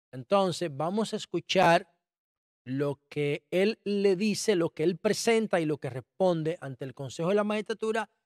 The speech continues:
presentación, además del lobby que se hizo por abajo,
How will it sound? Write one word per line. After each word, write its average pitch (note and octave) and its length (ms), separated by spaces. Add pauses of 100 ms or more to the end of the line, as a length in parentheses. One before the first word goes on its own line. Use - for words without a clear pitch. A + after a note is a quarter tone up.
(160)
presentación, A3 760
además D3 380
del G3+ 240
lobby A#3+ 280
que A#3+ 140
se A#3+ 160
hizo B3 220
por B3+ 160
abajo, G#3+ 440